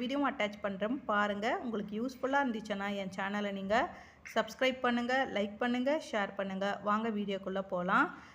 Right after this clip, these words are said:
சேவிங்ஸை ஸ்டார்ட் பண்ணணும்னு நிறைய பேருக்கு ஆசை இருக்கும்,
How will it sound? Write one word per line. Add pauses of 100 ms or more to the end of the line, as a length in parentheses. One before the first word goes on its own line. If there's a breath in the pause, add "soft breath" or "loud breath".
(260 loud breath)
சேவிங்ஸை
ஸ்டார்ட்
பண்ணணும்னு (200)
நிறைய (100)
பேருக்கு (240)
ஆசை
இருக்கும்,